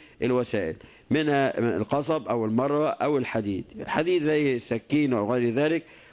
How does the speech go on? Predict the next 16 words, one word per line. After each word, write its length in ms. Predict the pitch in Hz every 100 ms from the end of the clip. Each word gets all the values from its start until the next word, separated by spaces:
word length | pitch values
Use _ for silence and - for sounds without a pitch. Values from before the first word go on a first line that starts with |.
| -
وكذلك 800 | 135 156 151 113 143 170 170 -
أيضًا 300 | 165 175 170
بالحجر، 880 | 131 143 147 - - 185 143 117 - - -
طالما 280 | 120 139 139
أن 100 | 135
هو 320 | 151 147 131 - - -
هيتم 960 | - 127 127 - 110 120 165 208 180 151
الذبح 560 | 127 117 143 160 -
من 100 | 127 113
خلاله 320 | 135 160 156
وتقطع 500 | 120 127 180 - 123
به 280 | 143 160 -
الأوداج، 600 | 143 131 127 127 156 113 - -
تقطع 280 | 123 107 110
به 200 | 123 151
الأوداج، 440 | 117 127 147 190